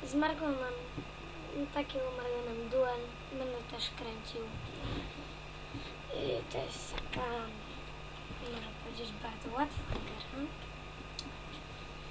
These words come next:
No i tutaj się jedynie walczy, sprzedaje jakieś przedmioty z walk.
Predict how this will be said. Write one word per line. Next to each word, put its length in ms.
No 580
i 600
tutaj 420
się 160
jedynie 420
walczy, 560
sprzedaje 720
jakieś 280
przedmioty 760
z 220
walk. 580